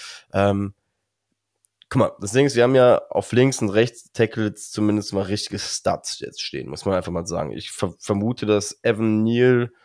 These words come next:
ähm, einfach ein Future Giant ist, ein, ein richtiger Future Giant ist, genauso wie es Andrew Thomas halt auch ist. Ähm, dementsprechend haben wir schon mal da, glaub ich, für die Saison eine sehr, sehr gute Basis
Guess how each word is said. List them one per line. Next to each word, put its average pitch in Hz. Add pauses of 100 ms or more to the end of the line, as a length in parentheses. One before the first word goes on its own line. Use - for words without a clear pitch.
(520)
ähm, 107 (920)
einfach 107 (640)
ein 104
Future 113
Giant 110
ist, -
ein, 98
ein 101
richtiger 120
Future 123
Giant 104
ist, 120
genauso 98
wie 95
es 95
Andrew 98
Thomas 123
halt 113
auch 107
ist. - (120)
Ähm, 98 (460)
dementsprechend 104
haben 101
wir 117
schon 113
mal 104
da, 98 (120)
glaub 107
ich, 110
für -
die 117
Saison 104
eine 107
sehr, 110
sehr 113
gute 104
Basis 127